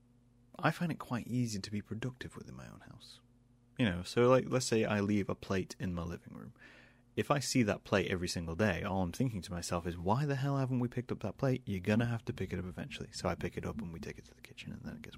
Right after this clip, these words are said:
washed. You know, same with, uh, kind of looking after myself and feeding myself. No one's gonna make food for me, therefore I have to buy food. I have to go grocery shopping. I have to cook for myself.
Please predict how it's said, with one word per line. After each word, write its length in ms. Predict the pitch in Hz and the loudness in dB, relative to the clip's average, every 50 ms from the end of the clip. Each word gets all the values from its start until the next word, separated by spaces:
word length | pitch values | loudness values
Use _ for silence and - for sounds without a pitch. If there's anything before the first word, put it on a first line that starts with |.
| - - | -18 -18
washed. 180 | - - - - - - - - - - - - - - - - - | -16 -16 -16 -16 -14 -14 -12 -10 -10 -12 -12 -12 -14 -16 -10 -2 0
You 80 | 113 | 0
know, 100 | 101 92 - _ _ _ _ _ _ _ _ - _ _ _ _ _ _ - - - - | 0 0 -2 _ _ _ _ _ _ _ _ -20 _ _ _ _ _ _ -8 -8 -4 0
same 300 | - - - 113 107 104 | 2 6 8 8 8 8
with, 320 | 101 101 101 98 95 90 - | 8 8 8 6 6 2 0
uh, 540 | 101 98 92 92 92 90 90 90 90 90 87 - - - | 0 2 4 4 4 4 4 4 2 2 0 -4 -8 -4
kind 180 | - 95 90 | -2 0 0
of 80 | 85 - - - - - - | -2 -4 -6 -18 -14 -4 2
looking 300 | 104 101 98 110 101 104 | 2 2 4 4 4 4
after 220 | 123 127 - 98 | 4 2 2 -2
myself 340 | 85 92 92 - - - 87 | -2 -2 -4 -6 -6 -8 -12
and 100 | 90 85 | -10 -2
feeding 200 | - 113 127 117 | 0 2 2 2
myself. 260 | 90 - - - 95 95 | 0 -2 -4 -8 -4 2
No 120 | 113 175 | 4 4
one's 120 | 214 151 110 | 4 6 4
gonna 140 | 104 92 | 4 2
make 380 | 87 82 85 95 101 107 - - | 2 2 4 4 4 4 2 -2
food 380 | - - - 117 113 113 98 - | -6 2 4 6 6 6 4 2
for 260 | - 101 113 127 107 | 2 2 2 2 0
me, 260 | 92 98 104 127 123 | -2 -2 -4 -4 -2
therefore 460 | - - 107 113 - - - 123 127 - | 0 0 -2 -2 -2 -4 -4 -4 -2 -2
I 100 | 123 113 | -4 -4
have 300 | - - - 90 - - | -4 -6 -10 -12 -10 -6
to 60 | - 101 | -6 -2
buy 240 | 104 113 117 120 | 0 0 0 0
food. 300 | 123 - - 233 196 - - - | -2 -2 -2 -2 -2 -2 -4 -8
I 60 | 87 - | -10 -10
have 140 | - 80 - | -12 -14 -12
to 100 | - - | -12 -10
go 100 | 98 113 | -8 -6
grocery 380 | - - - - - - - - | -2 -2 -2 -2 -2 -4 -6 -6
shopping. 340 | - - - - - - - | -6 -8 -10 -12 -12 -14 -14
I 120 | 95 - | -12 -14
have 140 | - - - | -16 -14 -14
to 80 | - | -10
cook 220 | 127 - 202 - - | -6 -6 -6 -6 -6
for 100 | - 101 | -6 -8
myself. 300 | 95 - - - - | -6 -6 -8 -10 -10